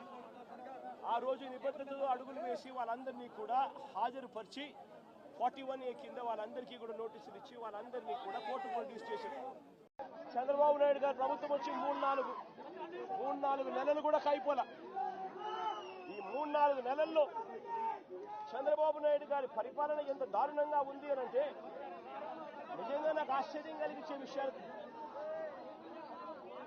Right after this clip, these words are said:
ఆశ్చర్యం అంటే ఆశ్చర్యం కలిగించే విషయాలు కనిపిస్తాయి. ఇదే పెద్ద మనిషి చంద్రబాబు నాయుడు గారు ఎంత రెడ్ బుక్ పాలనలో నిమగ్నమై ఉన్నాడు అనంటే,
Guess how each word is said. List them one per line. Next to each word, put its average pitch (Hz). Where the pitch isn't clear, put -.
ఆశ్చర్యం 302
అంటే 311
ఆశ్చర్యం 311
కలిగించే 302
విషయాలు 285
కనిపిస్తాయి. -
ఇదే 285
పెద్ద 294
మనిషి 302
చంద్రబాబు 285
నాయుడు 285
గారు 277
ఎంత 269
రెడ్ 247
బుక్ 294
పాలనలో 285
నిమగ్నమై 277
ఉన్నాడు 262
అనంటే, 247